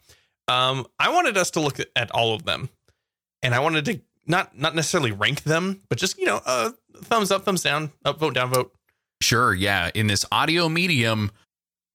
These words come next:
Speaker 2: of course, we will include a link in the show notes for
Speaker 1: Oh, yeah.
Speaker 2: you to be, uh, to visit Deadspin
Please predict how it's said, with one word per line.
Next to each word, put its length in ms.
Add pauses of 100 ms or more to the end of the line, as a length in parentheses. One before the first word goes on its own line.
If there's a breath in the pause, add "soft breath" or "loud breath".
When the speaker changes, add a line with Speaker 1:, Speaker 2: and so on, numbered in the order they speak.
(260)
Speaker 2:
of 180
course, 420
we 160
will 180
include 320
a 60
link 480
in 140
the 80
show 240
notes 380
for 320
Speaker 1:
Oh, 80
yeah. 160
Speaker 2:
you 260
to 340
be, 480 (580 soft breath)
uh, 540
to 160
visit 500
Deadspin 600